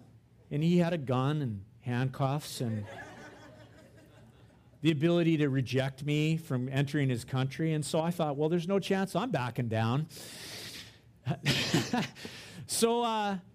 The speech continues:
I said, "Really? You have a problem with me getting reimbursed for, you know, the work that I do?"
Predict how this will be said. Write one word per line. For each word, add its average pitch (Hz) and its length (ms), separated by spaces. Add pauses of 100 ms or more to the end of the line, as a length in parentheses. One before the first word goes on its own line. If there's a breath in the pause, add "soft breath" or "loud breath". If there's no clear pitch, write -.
(180)
I 170 100
said, 208 220
"Really? 339 460
You 320 220
have 330 100
a - 20
problem 262 440
with 240 180
me 196 220
getting 190 340
reimbursed 180 760
for, 143 520 (440)
you 156 120
know, 147 300 (540)
the 139 180
work 120 400
that 220 160
I 226 120
do?" 254 320